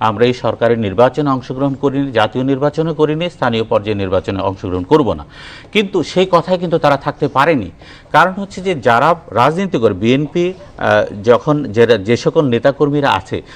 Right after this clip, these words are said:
তারা তো একটা উদ্দেশ্য নিয়ে রাজনীতি করে, যে জনগণের পাশে থাকবে, জনগণের সেবা করবে, সেরকম একটা বিষয় তো তাদের মধ্যেও থাকতে পারে। কিন্তু ultimately এখানে আমি যেটা মনে করি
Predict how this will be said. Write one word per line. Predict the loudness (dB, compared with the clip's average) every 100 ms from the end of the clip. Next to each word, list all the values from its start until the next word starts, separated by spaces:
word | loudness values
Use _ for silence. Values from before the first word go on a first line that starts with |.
| -4
তারা | 0 2
তো | 0
একটা | 0
উদ্দেশ্য | -2 0 -2 -2
নিয়ে | 0 0
রাজনীতি | 0 -4 -10
করে, | -10 -12 -14 -20 -20 -20 0
যে | 2
জনগণের | 4 2 2 0 0
পাশে | 0 -2 -2
থাকবে, | -4 -4 -2 -2
জনগণের | 0 0 0 -2
সেবা | -4 0 0
করবে, | 2 0
সেরকম | -2 -2 0 2
একটা | 2
বিষয় | 0 0 -2
তো | 0
তাদের | 0 0 0
মধ্যেও | 0 2
থাকতে | 0 -2 -2
পারে। | -2 -4 -8 -16 -20 -12 -4
কিন্তু | -2 2
ultimately | 2 2 0 -4 -6 -6 -8 -10 -18 -2
এখানে | 0 0 0 2
আমি | 4 4 0
যেটা | -4 -2 0
মনে | 0 -2
করি | -2 -4